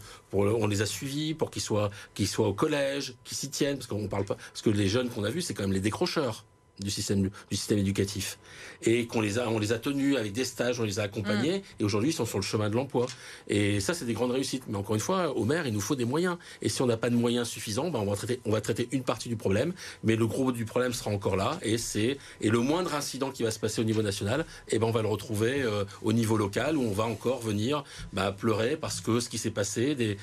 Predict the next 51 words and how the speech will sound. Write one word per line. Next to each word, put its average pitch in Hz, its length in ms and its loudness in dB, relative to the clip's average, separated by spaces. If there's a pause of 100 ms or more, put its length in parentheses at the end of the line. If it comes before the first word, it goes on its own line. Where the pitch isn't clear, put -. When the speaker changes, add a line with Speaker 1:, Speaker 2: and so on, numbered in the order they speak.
(160)
Speaker 1:
une, 107 160 4
une 120 220 4
mairie 117 260 2
annexe, 113 340 -2
une 117 80 -6
bibliothèque. 107 540 -2 (260)
Mais 101 80 2
en 98 40 2
tout 104 160 0
cas, 143 180 4
il 135 80 2
nous 113 80 4
faut 127 140 -2
des 127 100 2
moyens. 107 280 2
Alors 98 160 0
j'espère, 143 460 0
moi 143 80 -2
je - 60 -6
suis 131 80 0
un 113 60 0
grand 156 180 -2
optimiste. - 560 -2 (640)
Et 110 360 4
pour 117 140 -2
l'instant, 139 340 -2
je, 98 280 0 (260)
je, 98 300 4
je, 98 260 0
j'espère 135 540 -2
ce - 80 -10
que, 101 180 -2 (160)
je - 100 2
crois 190 240 0
l'État 135 360 0
en 170 80 0
me 123 60 -2
disant, 113 360 0
je 123 100 0
vais 165 60 2
vous 175 60 -4
mettre, 156 220 -2 (280)
monsieur 143 240 2
le 127 60 -2
maire, 143 160 0
on 117 60 0
va 101 60 0
vous 104 60 -4
mettre 147 140 -2
des 147 80 0
moyens, 120 400 0